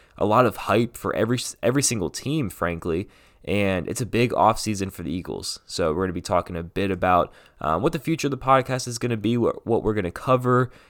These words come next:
and, uh, just what you can expect as a listener, and, um, what you're gonna be in store for, for the next several months. Um, so stay tuned. Um, it's gonna be a solo episode for me today, talking about what happened with the Eagles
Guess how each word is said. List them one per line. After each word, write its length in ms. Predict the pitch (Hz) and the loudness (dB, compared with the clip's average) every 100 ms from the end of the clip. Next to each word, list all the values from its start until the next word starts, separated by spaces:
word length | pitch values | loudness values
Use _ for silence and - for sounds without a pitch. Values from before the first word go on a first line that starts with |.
| _ | _
and, 380 | - 98 92 87 | -2 0 0 2
uh, 220 | 95 90 | 4 4
just 240 | 92 107 110 | 2 -2 0
what 200 | 113 - | 0 0
you 80 | |
can 140 | 110 104 | -4 -4
expect 560 | - - - 90 - - | -2 -2 0 0 -2 -6
as 180 | 87 85 | -4 -2
a 40 | |
listener, 540 | 76 98 - 85 65 - - - - | 0 2 0 -4 -6 -8 -20 -20 -8
and, 300 | 78 76 69 | -4 -4 -2
um, 260 | 69 71 | -2 -2
what 140 | 82 82 | -2 -2
you're 100 | 90 | -2
gonna 140 | 92 | -4
be 140 | 78 80 | -4 -6
in 80 | |
store 320 | - - 80 85 | -6 -2 -2 -2
for, 260 | - 78 | -2 -2
for 100 | 80 | -4
the 100 | - | -8
next 480 | 82 76 67 - - - | -6 -4 -4 -6 -10 -12
several 360 | - 95 82 | -2 -2 0
months. 400 | 85 58 - - - _ _ - | -4 -6 -10 -16 -18 _ _ -8
Um, 420 | 80 78 67 67 | -4 0 -2 -2
so 140 | - 104 | -4 0
stay 200 | - 131 | 4 4
tuned. 400 | 135 131 127 - - | 4 2 0 -4 -2
Um, 300 | 95 90 90 | 2 4 2
it's 80 | 90 | 0
gonna 140 | 101 | -2
be 60 | 90 | -2
a 40 | |
solo 320 | - 101 95 | 2 4 4
episode 600 | 76 - - 107 98 104 - | 2 2 0 2 2 0 -4
for 140 | - | -6
me 180 | 95 107 | -2 0
today, 480 | 117 131 117 113 117 - - _ - | 0 2 4 4 4 -2 -20 _ -4
talking 340 | 85 85 87 | -2 -2 -2
about 400 | 82 85 85 76 | -2 2 2 2
what 160 | 92 92 | 0 0
happened 300 | 92 - 87 | 0 0 -2
with 100 | 85 | -2
the 80 | |
Eagles 420 | 67 87 87 85 | -4 0 0 0